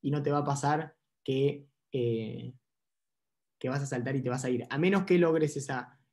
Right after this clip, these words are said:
esa velocidad de escape. ¿Está bien? Bien.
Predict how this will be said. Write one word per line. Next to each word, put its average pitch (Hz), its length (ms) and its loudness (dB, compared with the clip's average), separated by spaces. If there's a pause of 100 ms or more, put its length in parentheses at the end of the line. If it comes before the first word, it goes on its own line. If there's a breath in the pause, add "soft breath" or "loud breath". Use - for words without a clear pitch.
(140)
esa 135 180 -4
velocidad 117 380 -2
de 117 60 -4
escape. - 320 -14 (220)
¿Está 113 120 -10
bien? 151 260 -6 (500)
Bien. 117 260 -6